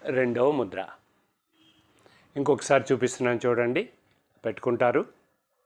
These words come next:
మధ్య వేలికి ఉంగరం వేలిని ఇలా ట్విస్ట్ చేస్తారు. చేసి రెండిని, చేతుల్ని కలపండి, వేళ్ళని, మధ్య వేళ్ళని. బటన్ వేలు తీసుకొచ్చి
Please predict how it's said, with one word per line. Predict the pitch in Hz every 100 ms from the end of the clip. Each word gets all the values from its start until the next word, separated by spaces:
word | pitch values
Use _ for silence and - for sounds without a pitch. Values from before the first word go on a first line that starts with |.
| _ _ _ - - - - - _ -
మధ్య | 139 151 156 185 202
వేలికి | 196 185 185 208 151 143
ఉంగరం | 147 165 160 151
వేలిని | 151 156 247
ఇలా | 160 139
ట్విస్ట్ | 147 156 -
చేస్తారు. | 131 107 - 107 107 87 _ _ _ _ _ _ _ _ _ _ _ _ _ _ _ _ _ -
చేసి | 147 139 190 131 120 - 160
రెండిని, | 147 185 196 175 190 285 - -
చేతుల్ని | 156 147 143 156 -
కలపండి, | 123 120 135 143 220 247 143 -
వేళ్ళని, | 127 127 127 123 143 127
మధ్య | 117 131
వేళ్ళని. | 127 123 127 254 - _ _ _ _ _ _ _ _ _ - - - 117 120
బటన్ | 156 202 202
వేలు | 185 147
తీసుకొచ్చి | 147 - 156 131 226